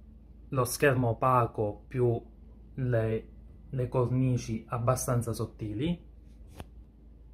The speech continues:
come vedete. Poi non è nemmeno troppo spessa, è giusta come, come spessore,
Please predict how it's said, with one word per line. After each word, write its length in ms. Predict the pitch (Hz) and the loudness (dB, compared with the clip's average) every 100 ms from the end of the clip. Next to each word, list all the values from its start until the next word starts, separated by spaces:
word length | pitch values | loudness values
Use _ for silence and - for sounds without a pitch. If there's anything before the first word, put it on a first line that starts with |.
| - - - - - - - - - - - - - - - - - - - - - - - - - | -20 -20 -20 -20 -20 -20 -20 -20 -20 -20 -20 -20 -20 -20 -20 -20 -20 -20 -20 -20 -20 -20 -20 -20 -10
come 220 | 117 110 | -6 -4
vedete. 640 | 123 135 143 131 - 113 - | -2 0 2 0 -2 -10 -4
Poi 340 | 127 120 110 - | 0 0 0 -6
non 240 | 135 127 127 | 0 2 4
è 220 | 117 110 - | 2 0 -6
nemmeno 720 | 131 123 123 127 113 110 101 98 | 0 2 4 4 2 0 -4 -8
troppo 640 | - 123 113 - - 98 - | -2 0 0 -2 -10 -10 -10
spessa, 800 | - - 147 127 - - 175 180 - - - - - - | -16 -2 0 0 -4 0 0 0 -8 -20 -20 -20 -20 -10
è 160 | 120 120 | -4 0
giusta 460 | 117 131 - 120 113 | 2 0 0 -2 0
come, 680 | 113 110 110 110 107 107 - | 0 2 2 0 -2 -4 -4
come 220 | 117 113 | -2 -2
spessore, 760 | - 147 - 190 196 202 202 | -4 -6 0 4 4 4 2